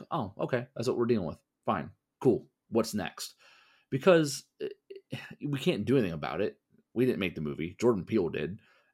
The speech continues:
And what we get out of this film, I think, is, you know, worth the, what some people might find as an underwhelming big bad monster,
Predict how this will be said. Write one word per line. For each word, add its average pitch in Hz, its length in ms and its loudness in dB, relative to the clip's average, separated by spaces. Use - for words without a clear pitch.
And 101 340 0
what 131 220 4
we 127 100 2
get 127 280 4
out 110 160 2
of 95 60 0
this 90 180 -2
film, 135 340 0
I 98 80 0
think, 98 220 -4
is, 95 140 0
you 127 100 -2
know, 80 160 -2
worth 113 540 2
the, 92 460 -2
what - 280 2
some 110 180 0
people 104 180 -2
might 95 260 -2
find 95 200 0
as 92 100 -2
an 87 160 -4
underwhelming 85 840 -4
big 95 260 0
bad 123 600 -4
monster, 135 800 -4